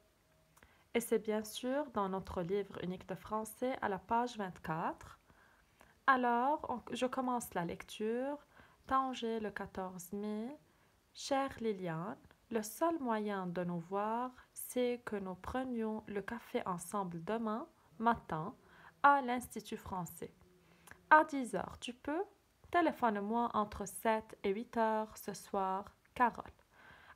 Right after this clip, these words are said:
Alors, d'après cette lettre-là, on peut conclure que c'est Carole qui écrit la lettre d'après la signature.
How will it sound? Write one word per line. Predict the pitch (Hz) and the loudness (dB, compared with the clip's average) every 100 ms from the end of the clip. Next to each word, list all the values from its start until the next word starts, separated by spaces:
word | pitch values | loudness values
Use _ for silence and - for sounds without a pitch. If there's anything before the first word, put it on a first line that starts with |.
| - | 8
Alors, | 302 277 269 277 - | 8 8 4 4 4
d'après | 220 - - 202 | 2 0 -6 -6
cette | - 180 - | -6 -12 -8
lettre-là, | 190 - - 190 208 285 392 - - - - - | -8 -8 -6 -2 2 0 -2 -10 -20 -20 -12 0
on | 302 | 0
peut | 302 208 | 2 -2
conclure | - 269 269 - 262 262 254 254 - | 0 -6 -6 -6 -2 0 0 -2 -4
que | - 226 214 277 - - - - | 0 2 2 -2 -6 -18 -20 -18
c'est | - 285 277 | -6 -2 0
Carole | 254 240 262 330 330 349 - | 2 4 6 6 6 0 -6
qui | - 254 254 | -6 -2 -2
écrit | 202 - - 214 202 330 - _ _ _ _ _ _ _ _ _ - - | -4 -6 -6 -4 -4 -6 -14 _ _ _ _ _ _ _ _ _ -18 -2
la | 202 190 | 2 4
lettre | 165 175 - - | 4 0 -4 2
d'après | 269 269 311 | 2 2 0
la | 320 277 | 2 2
signature. | - 320 339 311 302 - - - | 0 -4 -2 -2 -4 -6 -8 -10